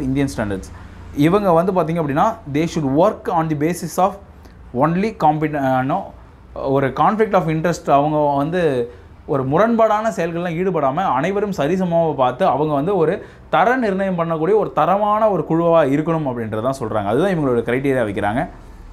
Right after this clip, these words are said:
ரெண்டாவது, ஏன்னா ஒருத்தன் தரமா இருந்தா தான் அவனுக்கு வந்து தரமான பொருளா இல்லையான்னு கண்டுபிடிக்க முடியும். அதுதான். So,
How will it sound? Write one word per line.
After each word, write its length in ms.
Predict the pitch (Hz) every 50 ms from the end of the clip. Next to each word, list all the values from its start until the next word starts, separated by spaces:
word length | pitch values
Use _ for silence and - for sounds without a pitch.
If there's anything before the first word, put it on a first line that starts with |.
| - - - - - - - 117
ரெண்டாவது, 360 | 120 143 160 175 165 147 120 120 143
ஏன்னா 160 | 170 208 220 202
ஒருத்தன் 220 | 170 160 147 139 147
தரமா 240 | 143 175 214 226 220 208
இருந்தா 200 | 196 185 180 185 220 226
தான் 100 | 185 151
அவனுக்கு 280 | 151 180 190 185 175 180
வந்து 120 | 196 196 - -
தரமான 320 | 131 165 180 185 180 175 165 -
பொருளா 260 | 160 160 165 175 170 160 151
இல்லையான்னு 300 | 147 160 170 185 180 - 147
கண்டுபிடிக்க 360 | 147 175 180 175 160 143 127 117
முடியும். 240 | 107 98 92 - - - - - 110
அதுதான். 300 | 120 123 123 123 - - - - - - - - - - - - - - - - - - - - - - - - - -
So, 80 | 165